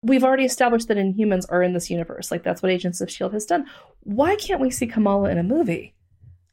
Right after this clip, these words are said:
And, and I thought, and, and I thought, "Well, maybe this book was kinda launched with that intention, where it was sort of a backdoor, like, it's a,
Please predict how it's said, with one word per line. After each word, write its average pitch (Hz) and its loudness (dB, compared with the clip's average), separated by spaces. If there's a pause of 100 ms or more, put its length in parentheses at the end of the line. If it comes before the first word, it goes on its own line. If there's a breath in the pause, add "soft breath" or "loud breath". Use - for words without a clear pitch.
(140)
And, 180 0
and 214 2
I 214 4
thought, 226 0 (100)
and, 208 0 (100)
and 202 0 (340)
I 220 -4
thought, 220 -2
"Well, 202 0
maybe 233 0
this 349 -2
book 269 -2
was 240 -6
kinda 226 0
launched 196 0
with 196 -12
that 190 0
intention, 240 -4
where 185 -4
it - -8
was 196 -8
sort 220 0
of 202 0
a 190 4
backdoor, 185 2 (320 loud breath)
like, 226 4
it's 226 -2
a, 185 4